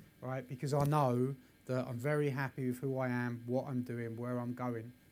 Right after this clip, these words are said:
that I don't need to be distracted. And I think that that's that calm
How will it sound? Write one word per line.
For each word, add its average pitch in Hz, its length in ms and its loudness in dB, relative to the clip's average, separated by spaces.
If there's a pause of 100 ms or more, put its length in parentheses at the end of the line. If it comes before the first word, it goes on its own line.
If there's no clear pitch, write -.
that 147 80 -8
I 147 60 -8
don't 139 200 -2
need 156 180 -2
to - 80 -12
be 117 100 -8
distracted. 127 560 -12 (1080)
And 135 80 -4
I - 40 -4
think 156 180 2
that 135 120 -2
that's 139 240 -4
that 131 260 -4
calm 139 500 0